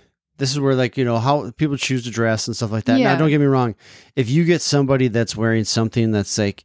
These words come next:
Speaker 1: completely skin tight and their skin is, like, bulging out from it, sometimes it's just kinda like, "What were you thinking?
Speaker 2: Are
Speaker 1: Can
Speaker 2: you
Speaker 1: you,
Speaker 2: okay?
Speaker 1: can you just get a medium?"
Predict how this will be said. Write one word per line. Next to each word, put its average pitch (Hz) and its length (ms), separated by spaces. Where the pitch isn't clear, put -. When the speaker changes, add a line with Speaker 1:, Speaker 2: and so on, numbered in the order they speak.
Speaker 1:
completely 131 380
skin 123 320
tight 117 400
and 98 240
their 107 320
skin 110 400
is, 101 160
like, 104 200
bulging 107 420
out 104 200
from 135 160
it, 151 140
sometimes 117 420
it's - 80
just - 160
kinda 120 160
like, 123 240
"What 113 140
were 107 80
you 98 80
thinking? 60 340
Speaker 2:
Are 220 60
Speaker 1:
Can 220 120
Speaker 2:
you 220 40
Speaker 1:
you, 214 120
Speaker 2:
okay? - 220
Speaker 1:
can 147 180
you 151 120
just 131 220
get 151 120
a 117 40
medium?" 92 440